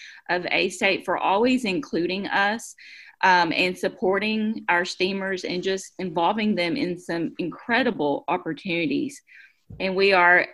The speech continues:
also going globally. Um, we have partners with, um, Every Child Is Ours organization with Jan Pascal.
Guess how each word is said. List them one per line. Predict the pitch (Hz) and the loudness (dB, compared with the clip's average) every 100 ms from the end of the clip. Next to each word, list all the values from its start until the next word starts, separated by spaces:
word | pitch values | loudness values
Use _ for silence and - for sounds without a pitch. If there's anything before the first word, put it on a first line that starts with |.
| - | 0
also | 208 - 254 | 0 2 2
going | 185 185 180 170 | 4 2 2 -2
globally. | 165 180 190 185 156 151 160 185 - 175 | 0 0 2 2 2 2 2 0 0 2
Um, | 180 170 170 165 - | 4 2 0 -4 -4
we | 170 185 220 | 0 0 2
have | 202 202 | 0 -2
partners | - 156 185 185 208 - | -2 -2 -2 -6 -6 -2
with, | 175 160 160 - | 0 2 0 -4
um, | 160 156 143 | -2 -2 0
Every | 165 170 196 | -2 -2 -4
Child | 214 175 175 | -2 -2 -2
Is | 175 | 0
Ours | 160 160 165 | 2 2 0
organization | 170 165 165 165 160 160 180 | -2 -2 -2 0 0 -2 -6
with | 165 143 | -6 -4
Jan | 165 160 | -2 -2
Pascal. | 180 160 156 - 233 285 | -2 -4 -4 -6 -6 -6